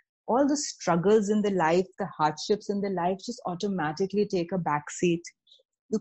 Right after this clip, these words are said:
start focusing on all the positivity in your life because you accept yourself and you really truly cherish yourself for who you are, exactly the way you are today. And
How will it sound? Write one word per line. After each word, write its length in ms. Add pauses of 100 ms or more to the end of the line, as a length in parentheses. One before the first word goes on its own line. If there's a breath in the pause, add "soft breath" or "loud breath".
(120)
start 420
focusing 540
on 160
all 240
the 80
positivity 800
in 100
your 200
life 480
because 260 (380 soft breath)
you 340
accept 540
yourself 580
and 140
you 100
really 460
truly 320
cherish 500
yourself 500 (460)
for 100
who 200
you 240
are, 320 (180)
exactly 640
the 160
way 140
you 240
are 200
today. 540 (960)
And 200